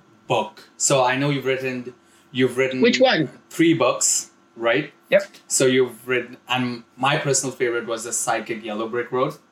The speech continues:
Speaker 1: I just
Speaker 2: It's everybody's favorite.
Speaker 1: I know. I just loved the cover. I just loved the whole, amazing.
Speaker 2: It is.
Speaker 1: <laughs> I just loved the cover.
Speaker 2: <laughs>
Speaker 1: I just loved your picture right in the front. And then obviously Yellow Brick Road. Everyone knows what the Yellow Brick Road is.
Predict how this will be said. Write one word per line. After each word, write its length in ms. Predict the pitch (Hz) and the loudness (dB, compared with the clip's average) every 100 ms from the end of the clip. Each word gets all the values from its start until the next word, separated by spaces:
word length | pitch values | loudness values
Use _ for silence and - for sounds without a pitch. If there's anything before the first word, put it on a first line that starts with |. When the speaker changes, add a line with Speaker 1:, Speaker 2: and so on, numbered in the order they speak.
| _ _ _ | _ _ _
Speaker 1:
I 140 | - 135 | -4 0
just 320 | 135 - - | 0 -2 -2
Speaker 2:
It's 140 | 117 | 0
everybody's 520 | 113 113 107 110 135 - | 2 2 0 2 0 0
favorite. 180 | 110 | 0
Speaker 1:
I 120 | 95 139 | 2 0
know. 120 | 135 | 0
I 160 | 127 135 | 0 -2
just 240 | 147 - | -2 -2
loved 380 | 131 127 123 - | 0 0 -2 -6
the 100 | 123 | -10
cover. 680 | - 143 139 147 147 143 - | -2 -2 0 -4 -4 -6 -4
I 160 | 123 | -4
just 260 | 123 123 - | -4 -6 -4
loved 460 | 120 117 110 - - 131 | 0 0 0 -10 -20 -6
the 140 | 120 120 | -2 -2
whole, 340 | 123 117 113 - - | -2 -4 -4 -10 -4
amazing. 640 | 139 135 143 165 156 202 | 0 2 4 4 4 4
Speaker 2:
It 140 | 370 208 | 2 2
is. 260 | 208 - - - - | 0 -4 -8 -18 -20
Speaker 1:
<laughs> 220 | - 196 | -14 -6
I 60 | 143 | -2
just 200 | 131 143 | -2 0
loved 260 | 151 147 - | 2 0 0
the 140 | 117 | -2
cover. 440 | 156 151 160 165 151 | 0 0 0 0 -2
Speaker 2:
<laughs> 80 | |
Speaker 1:
I 40 | 123 | -4
just 320 | 127 127 - | -2 -4 -6
loved 380 | 113 120 113 110 | -2 -2 -2 -4
your 180 | 117 113 | -4 -4
picture 460 | 107 147 - 165 | -6 -6 0 0
right 320 | 147 143 147 | 2 0 -2
in 140 | 147 143 | -4 -6
the 60 | 139 | -4
front. 500 | - 143 139 135 - _ _ | -2 -2 -2 -6 -12 _ _
And 160 | 120 120 | -4 0
then 320 | 117 117 120 _ | -2 -4 -18 _
obviously 400 | 156 151 135 135 | 2 2 0 -2
Yellow 320 | 123 139 135 | 0 2 2
Brick 240 | 131 127 - | 0 -4 -2
Road. 280 | 123 110 107 | -2 -2 -2
Everyone 420 | 143 147 135 123 | 0 2 2 -2
knows 460 | 123 123 107 - - | -4 -4 -6 -10 -6
what 180 | 123 120 | -6 -4
the 80 | |
Yellow 220 | 117 113 117 | -8 -8 -12
Brick 200 | 117 123 | -14 -14
Road 220 | 120 110 | -12 -10
is. 220 | 104 - | -12 -14